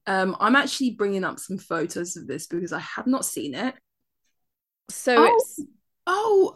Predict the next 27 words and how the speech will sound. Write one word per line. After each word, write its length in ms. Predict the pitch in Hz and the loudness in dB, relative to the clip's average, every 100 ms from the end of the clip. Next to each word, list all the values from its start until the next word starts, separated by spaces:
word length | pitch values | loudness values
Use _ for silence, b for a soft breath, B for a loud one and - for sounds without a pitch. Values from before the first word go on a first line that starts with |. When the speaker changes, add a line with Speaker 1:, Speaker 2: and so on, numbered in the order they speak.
| 381 | -2
Speaker 1:
okay. 600 | - - 226 196 165 185 - | 0 -4 -4 -2 0 -2 0
That 160 | 220 | 0
does 180 | 247 247 | 2 0
look 140 | 254 226 | 0 0
like 180 | 208 | 0
a 60 | 208 | 0
very 240 | 190 185 | -2 0
Ralph 360 | 180 175 196 - | 2 2 2 -4
Lauren 340 | 190 190 196 190 | -8 -6 -4 -2
dress. 400 | 185 156 185 - | 0 -2 -4 -2
Speaker 2:
Yeah. 380 | 220 180 160 175 - _ _ _ 233 | 2 4 2 -2 -8 _ _ _ -8
It's 140 | - | -4
not 140 | 254 | 2
my 80 | 240 | 4
Speaker 1:
Would 100 | 320 | 4
I 40 | 330 | 4
Speaker 2:
favorite. 500 | 330 - 165 208 - _ _ _ _ | 2 2 0 0 -2 _ _ _ _
Speaker 1:
<sighs> 180 | - - B B B B B B B _ _ _ | -12 -8 B B B B B B B _ _ _
Yeah, 680 | 277 285 - 349 349 339 320 294 | -16 -14 -14 -12 -10 -10 -8 -6
would 120 | 294 | -6
I 60 | 392 | -6
have 160 | 427 | -10
put 180 | - 453 | -12 -8
her 160 | 466 370 | -4 -2
in 220 | 247 190 | -2 -2
that? 300 | 165 151 - | -6 -10 -12
Speaker 2:
No. 320 | 190 165 156 | -8 -8 -8